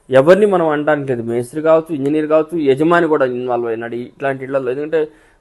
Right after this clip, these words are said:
మేస్త్రీలు ప్లాన్ వేశారు, ఇంజనీర్లు ప్లాన్ వేశారు, యజమాని కోరిక ప్రకారంగా హాల్ పెంచుతున్నారు, తద్వారా మిస్టేక్స్ వస్తున్నాయి. ఇక్కడ జాగ్రత్తగా మనం గమనిస్తే ఇది ఒక హాల్ లాగా వీళ్ళు కాన్సెప్ట్ తీసుకున్నారు. చూడండి, ఇటువైపు నుంచి మొత్తం అంతా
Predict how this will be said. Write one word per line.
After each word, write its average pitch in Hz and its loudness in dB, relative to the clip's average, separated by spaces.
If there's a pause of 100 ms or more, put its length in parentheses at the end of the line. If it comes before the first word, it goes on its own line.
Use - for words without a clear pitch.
మేస్త్రీలు 147 -2
ప్లాన్ 151 0
వేశారు, 147 -2
ఇంజనీర్లు 147 -6
ప్లాన్ 143 -4
వేశారు, 151 -2 (440)
యజమాని 160 -2
కోరిక 170 2
ప్రకారంగా 147 -2
హాల్ 139 0
పెంచుతున్నారు, 139 -6
తద్వారా 135 -2
మిస్టేక్స్ 127 -8
వస్తున్నాయి. - -18 (800)
ఇక్కడ 185 4
జాగ్రత్తగా 196 6
మనం 190 2
గమనిస్తే 185 0
ఇది 185 0
ఒక 180 6
హాల్ 170 6
లాగా 220 8
వీళ్ళు 180 4
కాన్సెప్ట్ 156 0
తీసుకున్నారు. 131 -6
చూడండి, 156 0
ఇటువైపు 147 0
నుంచి 147 -6
మొత్తం 139 -4
అంతా 127 -6